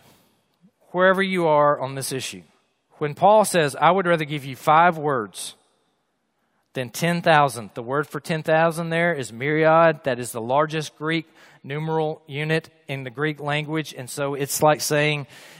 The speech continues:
it could be saying many more than ten thousand. He might have meant to say ten thousand, but he could be saying the largest possible number.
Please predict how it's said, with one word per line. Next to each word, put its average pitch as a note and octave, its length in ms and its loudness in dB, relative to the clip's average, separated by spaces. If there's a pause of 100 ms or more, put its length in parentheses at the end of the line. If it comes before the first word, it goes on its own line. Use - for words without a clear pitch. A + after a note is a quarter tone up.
(120)
it C#3+ 120 -6
could F3 200 -4
be E3+ 100 0
saying D3+ 380 0
many D#3+ 180 -4
more D#3 220 -2
than D#3+ 140 -4
ten E3 180 -4
thousand. E3+ 400 4
He D#3+ 100 -4
might D#3+ 140 2
have C3 100 -2
meant D3 180 -4
to E3+ 80 -4
say E3+ 180 2
ten E3 200 -4
thousand, E3 360 4
but C3 100 -4
he B2+ 120 0
could F#3 280 -4
be D3+ 80 -2
saying C#3+ 360 0 (240)
the C#3 120 -2
largest D#3 400 0
possible D3+ 400 2
number. B2+ 280 -4